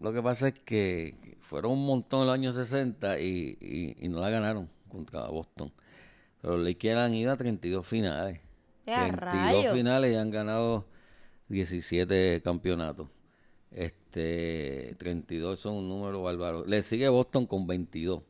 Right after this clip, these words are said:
Speaker 1: O sea,
Speaker 2: ¿Viste?
Speaker 1: que, que, que es-, yo creo que los Lakers van o-, a ostentar eso todavía por mucho tiempo.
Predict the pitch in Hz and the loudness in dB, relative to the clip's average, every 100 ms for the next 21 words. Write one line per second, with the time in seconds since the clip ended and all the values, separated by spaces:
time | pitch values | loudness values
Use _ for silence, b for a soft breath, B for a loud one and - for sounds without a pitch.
0 | - 85 82 85 85 - 101 92 87 b | -12 -6 -4 -4 -8 -4 -2 -2 -4 b
1 | b b b b _ _ - 113 107 101 | b b b b _ _ 0 2 2 0
2 | - 113 110 123 127 123 117 104 101 98 | -6 -4 -2 0 0 2 2 2 2 0
3 | 90 92 98 101 117 104 95 95 95 101 | 0 0 -2 -4 -6 -4 0 0 0 -2
4 | 101 _ 90 90 82 - 90 85 82 92 | -2 _ -2 -2 -2 -4 -4 -4 -4 -2
5 | 95 90 95 98 85 85 82 85 92 85 | -2 -4 -6 -4 -4 -4 -2 0 -2 -4
6 | 85 82 87 82 80 73 - | -8 -8 -8 -6 -6 -8 -12